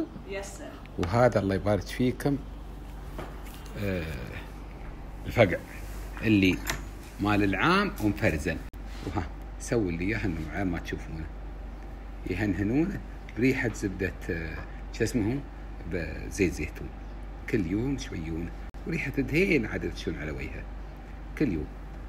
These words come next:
Speaker 2: وها شوربتي. وحين، وغداي اليوم عاد مميز، بصور لكم إياه بعد. أي شيء مرتب وفنان، غاوي ويدل على أناقة ور-، ورقي الشخص اللي مطرش السامان.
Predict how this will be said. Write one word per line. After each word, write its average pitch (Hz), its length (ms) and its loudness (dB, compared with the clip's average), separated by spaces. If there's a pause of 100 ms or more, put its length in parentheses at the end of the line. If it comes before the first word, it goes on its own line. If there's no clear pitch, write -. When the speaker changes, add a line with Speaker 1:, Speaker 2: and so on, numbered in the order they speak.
(200)
Speaker 2:
وها 101 180 -2
شوربتي. - 580 -6 (500)
وحين، - 280 0
وغداي 104 420 8
اليوم 113 260 8
عاد 110 140 8
مميز، 95 500 8
بصور 95 340 2
لكم 80 220 -2
إياه 76 140 0
بعد. - 220 -6 (1120)
أي 113 160 10
شيء 110 340 8
مرتب 131 500 10
وفنان، 131 600 8 (460)
غاوي 104 520 10 (140)
ويدل 120 360 8
على 147 420 12 (260)
أناقة 123 680 12
ور-، 113 300 8
ورقي 185 480 8 (260)
الشخص - 520 6
اللي 113 280 6
مطرش 120 420 6
السامان. 76 500 4